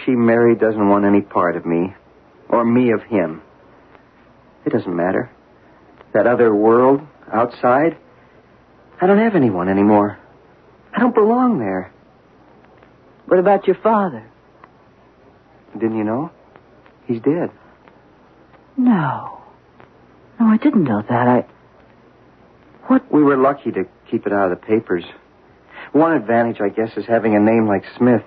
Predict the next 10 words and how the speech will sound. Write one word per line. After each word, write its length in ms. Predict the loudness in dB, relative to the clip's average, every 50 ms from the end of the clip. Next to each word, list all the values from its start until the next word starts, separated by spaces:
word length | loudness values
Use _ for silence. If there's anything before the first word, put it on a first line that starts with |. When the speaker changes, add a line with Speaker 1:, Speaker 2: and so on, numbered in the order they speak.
| -10
Speaker 1:
You 100 | -14 -14 -8
can 260 | -4 -4 -4 -4 -6 -12 -20 _ _ _ _ _ -20 -6 -2
sink 240 | -2 -2 0 0
without 260 | 0 2 2 0 0 0
leaving 320 | 0 0 2 2 2 2
a 60 | 2
ripple. 400 | 2 2 0 0 -2 -6 -8 -8 -8 _ _ _ _ _ _
Speaker 2:
He... 200 | -2 0 0 0 0 -4 _ _ _ _ _ _ _ _ _ _ _ _ _ _ _ _ _ _ _ _ _ _
he 100 | -14 -14
died? 600 | -6 -4 -4 -2 -2 -2 -4 -6 -4 -2 -2 -2